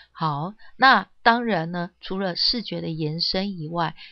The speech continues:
你也要注意在一张照片里面，空间关系的比例也是非常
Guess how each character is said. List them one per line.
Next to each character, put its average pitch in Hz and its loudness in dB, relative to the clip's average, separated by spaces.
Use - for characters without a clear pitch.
你 196 0
也 190 2
要 175 -2
注 175 -6
意 170 -6
在 185 -6
一 208 -6
张 233 -6
照 196 0
片 180 -6
里 151 -8
面， 170 -4
空 226 -2
间 208 -6
关 190 -6
系 190 -6
的 175 -8
比 - -4
例 165 -6
也 127 -8
是 - -6
非 202 -8
常 165 -14